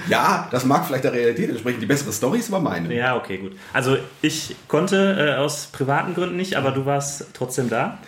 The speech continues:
Speaker 1: Ich war da, ja. Ich war, ähm,
Speaker 2: Und hast das Auto Weird F M Team würdig vertreten?
Speaker 1: Ich habe das Auto Weird F M, ja, ja, ja. Ich, ja, war da, weil das war, war, war, war witzig. War, war, war so, ja, war ein bisschen voller als beim letzten Mal.
Speaker 2: Ja.
Speaker 1: Waren, glaub ich, so fünfzig, sechzig Leute da.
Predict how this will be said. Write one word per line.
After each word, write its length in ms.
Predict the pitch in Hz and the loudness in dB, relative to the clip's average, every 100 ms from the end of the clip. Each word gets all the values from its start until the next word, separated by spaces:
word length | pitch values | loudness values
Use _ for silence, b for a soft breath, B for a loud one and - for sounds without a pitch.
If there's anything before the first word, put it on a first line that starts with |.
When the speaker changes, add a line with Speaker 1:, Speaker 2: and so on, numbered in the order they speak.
| B B B | B B B
Speaker 1:
Ich 100 | 135 | -2
war 100 | 196 | 2
da, 240 | 214 117 87 | 4 2 2
ja. 200 | 90 - | 0 -2
Ich 140 | 127 | -2
war, 340 | 139 147 147 127 | 0 2 2 2
ähm, 280 | 135 135 139 | 4 6 8
Speaker 2:
Und 100 | 135 | 6
hast 100 | 135 | 4
das 160 | 131 | 2
Auto 220 | 127 135 135 | 0 0 0
Weird 120 | 131 | 0
F 100 | 131 | 0
M 180 | 120 131 | 0 0
Team 380 | 135 131 135 - | 0 0 0 -6
würdig 360 | 113 127 123 | 0 0 2
vertreten? 420 | - - 104 98 - | -2 -2 0 2 4
Speaker 1:
Ich 140 | 135 | 4
habe 160 | 151 226 | 4 4
das 120 | 214 | 2
Auto 220 | 196 196 | 0 2
Weird 120 | 185 | 0
F 160 | 165 147 | 0 -4
M, 200 | 90 110 | -4 -2
ja, 340 | - - - - | -4 -4 -6 -2
ja, 320 | 85 73 - - | -2 -2 -6 -12
ja. 340 | 107 85 - - - _ _ | -8 -6 -6 -10 -18 _ _
Ich, 200 | - 104 - - - | -14 -14 -14 -12 -4
ja, 180 | - - | 0 4
war 80 | |
da, 240 | 185 - - | 4 4 2
weil 140 | 120 | 0
das 140 | 170 - | 0 0
war, 100 | 208 277 277 - - | 0 0 0 -4 -6
war, 320 | 254 269 294 | -2 0 2
war, 320 | 247 240 170 | 4 4 2
war 100 | 202 | 4
witzig. 340 | 208 - 101 104 | 2 2 -4 0
War, 280 | 101 120 117 | 2 4 4
war, 220 | 170 185 | 4 6
war 340 | 160 165 165 - | 4 4 0 -4
so, 260 | 143 139 135 - | -2 -2 -4 -10
ja, 240 | - 139 | -8 -4
war 100 | 143 | -4
ein 80 | 170 | 0
bisschen 360 | 277 - 311 294 | 0 2 2 4
voller 240 | 240 220 | 6 6
als 120 | 214 | 4
beim 120 | 165 | 4
letzten 240 | 170 175 190 | 2 2 2
Mal. 240 | 190 294 - | 2 0 0
Speaker 2:
Ja. 240 | 113 - B B B B - | -2 -2 B B B B -8
Speaker 1:
Waren, 140 | 127 | -4
glaub 100 | 113 | -2
ich, 80 | 113 | -2
so 60 | |
fünfzig, 280 | 113 135 127 | -2 -2 0
sechzig 220 | 113 117 | 0 0
Leute 240 | 143 147 196 | 0 2 4
da. 380 | 170 156 151 | 6 6 4